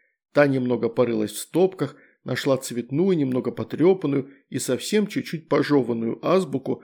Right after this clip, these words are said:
по которой в глубокой древности училась читать сама. «Держи», сказала Астрид, —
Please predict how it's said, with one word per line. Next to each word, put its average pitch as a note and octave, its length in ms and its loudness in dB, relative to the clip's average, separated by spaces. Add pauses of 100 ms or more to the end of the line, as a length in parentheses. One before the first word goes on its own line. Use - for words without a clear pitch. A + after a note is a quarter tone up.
(340)
по B2+ 100 -2
которой F3+ 460 4
в A#2+ 100 -4
глубокой A#2+ 500 0
древности C#3 720 -2 (180)
училась D#3 460 0
читать B2 460 -4
сама. - 500 -2 (580)
«Держи», D#3 680 4
сказала C3+ 460 0
Астрид, — - 520 -8